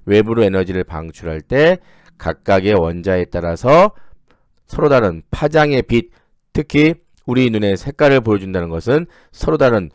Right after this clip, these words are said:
가시광선 영역의 빛을 내기 때문이다 라고 얘기하고 있습니다. 자, 그러면 이렇게 불꽃 반응으로 구별할 수 없는 것들은 우리가 어떤 방법으로 좀 더 명확하게 구별할 수 있을까요? 음, 과학자들은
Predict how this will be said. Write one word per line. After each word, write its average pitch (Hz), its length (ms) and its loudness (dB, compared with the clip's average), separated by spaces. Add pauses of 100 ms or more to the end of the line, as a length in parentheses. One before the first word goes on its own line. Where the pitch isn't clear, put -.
(180)
가시광선 123 800 0
영역의 90 360 -2
빛을 135 580 -2
내기 82 240 -6
때문이다 107 800 0
라고 87 260 -6
얘기하고 78 380 -8
있습니다. 76 400 -18 (3000)
자, 139 220 4
그러면 135 580 4
이렇게 101 200 -4
불꽃 165 380 -2
반응으로 170 440 2
구별할 123 400 2
수 113 140 0
없는 101 220 -2
것들은 92 580 -2 (120)
우리가 107 300 -2
어떤 139 460 2
방법으로 120 440 2
좀 117 200 -6
더 110 100 0
명확하게 92 460 -4
구별할 85 380 -6
수 - 120 -14
있을까요? 87 540 -4 (560)
음, 90 220 -10
과학자들은 98 840 0